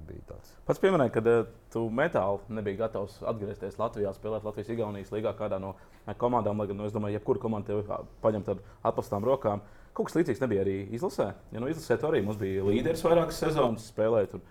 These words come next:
Speaker 2: pusstundu teju vairs, eh, katrā spēlē, un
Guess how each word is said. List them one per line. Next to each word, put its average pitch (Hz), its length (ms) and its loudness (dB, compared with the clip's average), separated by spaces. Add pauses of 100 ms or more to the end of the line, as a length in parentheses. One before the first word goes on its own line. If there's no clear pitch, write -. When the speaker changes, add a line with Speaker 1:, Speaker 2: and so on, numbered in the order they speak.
(200)
Speaker 2:
pusstundu 127 560 -2
teju 180 240 6
vairs, 170 220 4
eh, 147 260 8
katrā 147 320 6
spēlē, 135 460 8 (360)
un 98 100 -2